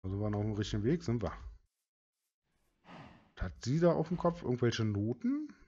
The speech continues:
Noten wollte ich schon immer mal haben. Ach, Kopfhörer hat die, okay. Jukebox.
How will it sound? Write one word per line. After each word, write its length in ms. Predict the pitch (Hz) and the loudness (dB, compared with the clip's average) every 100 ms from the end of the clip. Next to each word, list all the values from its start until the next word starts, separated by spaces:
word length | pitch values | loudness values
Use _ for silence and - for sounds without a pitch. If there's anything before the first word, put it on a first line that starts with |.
| _ | _
Noten 320 | 107 170 202 | 4 6 6
wollte 180 | 151 151 | 6 6
ich 80 | 147 | 4
schon 200 | 127 117 - | 0 0 4
immer 200 | 202 143 | 6 8
mal 280 | 101 110 | 8 6
haben. 260 | 120 151 285 - - - 185 190 202 208 202 226 147 - | 4 2 2 -6 -20 -20 -18 -14 -14 -16 -16 -14 -12 -2
Ach, 160 | 107 - | -2 4
Kopfhörer 480 | 208 - 143 104 | 4 8 8 8
hat 140 | 95 - | 2 -2
die, 120 | 92 | -4
okay. 400 | 87 - 147 87 - _ _ _ _ _ _ _ _ 67 80 104 117 127 127 123 _ - - - _ _ _ _ | 0 4 6 4 -8 _ _ _ _ _ _ _ _ _ -20 -20 -18 -16 -16 -18 _ -20 -20 -20 _ _ _ _
Jukebox. 720 | - 202 - 95 78 - - | 2 2 0 -4 -4 -8 -12